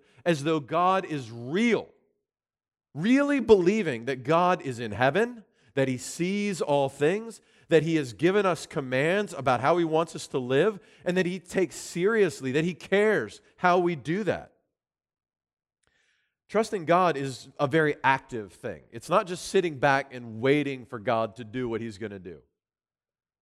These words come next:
And when you, when you trust in the Lord, you know you're doing this when you are willing to risk unpopularity for the sake of godliness.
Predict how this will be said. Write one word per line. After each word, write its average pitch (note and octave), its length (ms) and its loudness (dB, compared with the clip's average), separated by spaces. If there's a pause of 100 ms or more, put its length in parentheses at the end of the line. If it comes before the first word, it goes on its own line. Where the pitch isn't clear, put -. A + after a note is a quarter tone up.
(880)
And D3+ 180 -4
when A3 240 2
you, G3 420 -4 (2000)
when G3+ 260 -4
you F3 340 -6 (160)
trust - 500 -8
in E3 120 -8
the C#3 80 -6
Lord, A2 400 -10
you D3+ 120 -8
know G#3+ 200 4
you're A3+ 160 -2
doing E3+ 340 2
this C3 240 -8
when C#3+ 140 -8
you F3+ 180 -2
are D#3 100 0
willing F3 440 -2
to D3 180 -12
risk C3 560 -6 (420)
unpopularity D3+ 1600 -2 (540)
for D3+ 100 -6
the C3+ 100 -8
sake G#2+ 500 -6 (440)
of A2+ 220 -6
godliness. D#2+ 720 -12